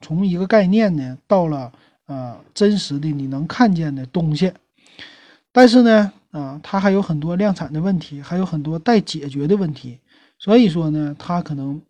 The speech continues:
不一定这么快的普及啊。所以在二零一九年年初的时候呢，我们对它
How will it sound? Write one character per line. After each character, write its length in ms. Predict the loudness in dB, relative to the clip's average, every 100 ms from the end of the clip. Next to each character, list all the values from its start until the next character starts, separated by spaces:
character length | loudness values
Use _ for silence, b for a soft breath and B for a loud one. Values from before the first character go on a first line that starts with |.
| -6
不 100 | -4
一 100 | -2
定 200 | -2 -2
这 120 | -4
么 140 | -4
快 300 | -2 0 2
的 80 | 0
普 200 | -6 -10
及 300 | -8 -8 -10 b b b b _
啊。 140 | -10
所 160 | -2 -2
以 80 | 0
在 180 | -2
二 220 | 0 0 2
零 100 | 2
一 120 | 2
九 160 | 0 -2
年 280 | -2 -2
年 240 | 0 2 2
初 280 | 0 -2 -2
的 100 | -2
时 100 | -4
候 200 | -4 -4
呢， 240 | -4 -8
我 160 | -8 -6
们 200 | -6 -2
对 120 | 0
它 320 | 0 -2 -6